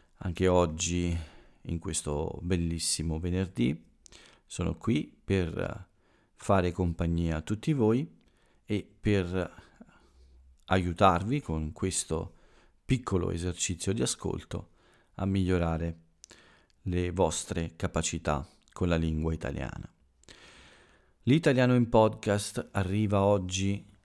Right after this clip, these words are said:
al suo episodio numero trecentoquarantasei.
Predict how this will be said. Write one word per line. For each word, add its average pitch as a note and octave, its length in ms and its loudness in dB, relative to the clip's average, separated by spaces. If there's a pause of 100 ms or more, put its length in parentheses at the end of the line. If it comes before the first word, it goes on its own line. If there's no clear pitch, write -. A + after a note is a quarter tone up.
(160)
al G2 220 4
suo C3+ 240 4
episodio F2+ 720 4
numero F2 720 -2 (100)
trecentoquarantasei. F2 2250 -2